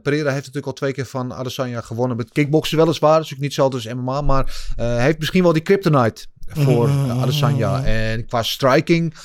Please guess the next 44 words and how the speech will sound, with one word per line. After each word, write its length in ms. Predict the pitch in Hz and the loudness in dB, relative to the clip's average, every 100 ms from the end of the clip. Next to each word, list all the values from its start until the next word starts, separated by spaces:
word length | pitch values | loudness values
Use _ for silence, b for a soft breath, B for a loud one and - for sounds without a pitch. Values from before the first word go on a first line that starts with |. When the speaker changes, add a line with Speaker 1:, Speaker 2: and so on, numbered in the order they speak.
| B B | B B
Speaker 1:
legt 240 | 127 131 | -2 0
Rodriguez 400 | 139 123 127 123 | 2 2 2 0
het 220 | 110 107 - | -2 -4 -4
honderd 280 | 104 120 113 | -2 -4 -4
procent 240 | - 110 | -4 -4
af 160 | 104 - | -4 -4
tegen 240 | 113 92 | -6 -6
Adesanya. 420 | 92 92 90 95 | -10 -10 -12 -12
Is 140 | - - | -14 -12
hij 80 | |
daar 140 | 90 92 | -12 -12
gewoon 160 | 90 | -12
de 60 | 95 | -12
mindere. 360 | 95 92 92 87 | -12 -12 -14 -14
Dus, 240 | 92 - | -14 -14
eh, 140 | 101 104 | -12 -10
maar 180 | 113 | -8
Speaker 2:
Ja, 40 | 110 | -6
Speaker 1:
op 40 | 92 | -4
de 40 | |
Speaker 2:
maar 140 | 131 | -2
Speaker 1:
grond 340 | 139 175 180 - | 0 0 -4 -14
Speaker 2:
ja, 320 | - 127 151 | -14 -10 -6
maar 140 | 147 135 | -4 -4
er 60 | |
zijn 160 | - 156 | -2 -2
zoveel... 500 | 147 - 190 170 151 | -4 -4 -2 -2 -2
Ja, 140 | 156 147 | -4 -2
alleen 280 | 143 151 | -2 -2
Jan 280 | 131 131 170 | -2 0 0
had 200 | 170 143 | 0 -2
het, 220 | 143 135 | -4 -4
eh, 80 | 143 | -4
kreeg 220 | - 131 | -2 -2
het 120 | 127 - | -4 -4
voor 100 | 127 | -4
elkaar. 280 | 120 117 113 | -2 -4 -4
Maar 80 | |
er 60 | 131 | -4
zijn 120 | 143 | -2
Speaker 1:
Ja. 80 | 120 | -2
Speaker 2:
toch 140 | 139 | -2
meer 240 | 139 165 151 | -2 -2 -2
goede 480 | - 170 143 120 | -4 -2 2 2